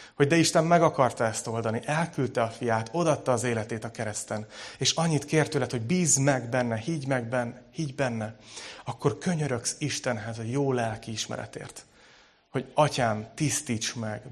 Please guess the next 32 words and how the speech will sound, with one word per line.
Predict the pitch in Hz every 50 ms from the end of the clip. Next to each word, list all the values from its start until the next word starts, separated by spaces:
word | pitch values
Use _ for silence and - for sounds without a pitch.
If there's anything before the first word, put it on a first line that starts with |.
| 120 123
bocsásd | 156 156 147 - 131 117 110 107 117
meg | 113 110
a | 107 104 101
bűneimet, | 117 117 113 107 104 104 104 104 104 104
fogadja | - - - 160 156 135 123 113 113 110
fiaddá." | - - - 120 113 104 107 113 - 110 110 - - - _ _ _ _ _ _ _ _ _ _ _ _ _ _ _ _ _ _ _ _ -
És | 127 - 170
abban | 147 123 139 135
a | 123 120
pillanatban | - 165 165 143 123 117 110 101 117 113
ez | 110 110 -
megtörténik. | - 131 120 - - - 110 104 104 - - 120 117 120 123 113 - - _ _ _ _ _ _ _ _ _ _ _ _ _ _ _ _ _ _ _ _ _ - -
Ez | - 160 160 151
az | 143 120
a | 139 127
hozzáállás, | 110 - 180 185 175 143 131 160 139 123 120 120 120 113 -
ez | 165 147 139
az | 131 123
a | 135 123 117 - - - - -
megtérés, | - 147 175 185 175 - - - 139 123 113 117 117 113 110 - - - - - - - - _ -
ami | - 143 147 151
utána | 156 147 147 165 151 156 156
megmutatkozik | 165 170 165 147 143 147 151 147 - 127 - - - - 110 110 113 -
a | 120 -
keresztségben. | - 127 117 107 104 - - - 123 117 123 131
És | 127 131
ezért | 175 165 147 160 143 -
tartottam | 156 139 135 156 147 - 156 143 127
fontosnak | - - 196 143 - 160 135 - 139 123 -
kihangsúlyozni | - 170 147 143 131 117 - 147 131 123 123 123 135 131
ezt, | 127 131 -
hogy | 131 127 127